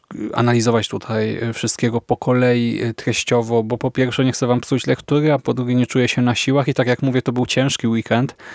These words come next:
E, ja się kiepsko czułem i totalnie się <laughs> nastawiałem na inną lekturę, więc tak docencie, że jednak zebrałem te myśli i ten podcast publikuję.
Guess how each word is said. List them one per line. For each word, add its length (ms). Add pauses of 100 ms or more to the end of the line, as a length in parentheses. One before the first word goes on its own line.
(360)
E, 180
ja 120
się 140
kiepsko 400
czułem 420
i 80
totalnie 380
się 200
<laughs> 60
nastawiałem 500
na 120
inną 420
lekturę, 520 (320)
więc 180
tak 180
docencie, 600
że 200 (840)
jednak 280
zebrałem 460
te 120
myśli 760
i 60
ten 180
podcast 340
publikuję. 600